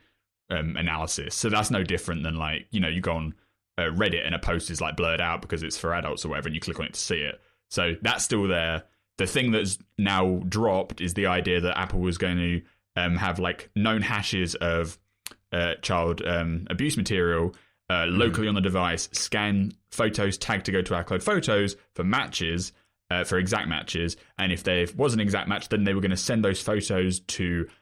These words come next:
Speaker 1: iCloud for a further test on the server side, and then they'd be sent off to human review at the very last step. And so the idea was, if you've,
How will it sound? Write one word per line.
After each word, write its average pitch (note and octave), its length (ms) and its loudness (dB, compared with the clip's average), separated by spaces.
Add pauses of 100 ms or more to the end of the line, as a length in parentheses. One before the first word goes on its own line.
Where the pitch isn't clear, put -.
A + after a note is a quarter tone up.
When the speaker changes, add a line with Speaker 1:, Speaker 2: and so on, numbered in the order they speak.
(160)
Speaker 1:
iCloud F#2 540 2
for E2+ 220 -2
a D#2+ 60 0
further D3 340 2
test F2+ 340 -2
on D#2+ 80 0
the D#2+ 60 -2
server - 340 2
side, E2+ 360 0 (280)
and G2+ 120 2
then G2+ 100 4
they'd F#2 120 2
be F#2 60 -2
sent F#2 220 0
off D#2 160 -4
to E2+ 140 0
human D#2 360 -2
review D2+ 500 -2 (200)
at F2 140 -2
the F2+ 60 2
very E2 260 2
last D2+ 260 -2
step. - 320 -4 (280)
And G#2 120 0
so A#2 100 4
the G#2 120 4
idea F#2+ 260 4
was, G2+ 340 4
if F2+ 140 -2
you've, G#2+ 160 0